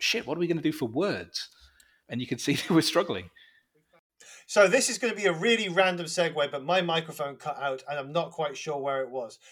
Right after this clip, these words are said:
Speaker 2: So I'm just gonna say this, and at some point you'll hear me talking, and it may not fit with what Nick was just saying.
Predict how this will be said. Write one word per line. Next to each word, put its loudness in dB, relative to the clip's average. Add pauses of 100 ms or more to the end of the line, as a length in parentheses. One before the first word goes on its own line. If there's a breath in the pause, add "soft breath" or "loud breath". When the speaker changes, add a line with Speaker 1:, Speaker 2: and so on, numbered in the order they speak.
Speaker 2:
So -2
I'm 2
just -12
gonna -4
say 2
this, -2 (260 soft breath)
and -4
at -6
some -2
point -4
you'll -6
hear -4 (100)
me -4
talking, -10
and -14
it -16
may -2
not -6
fit -10
with -18
what -10
Nick -12
was -14
just -18
saying. -18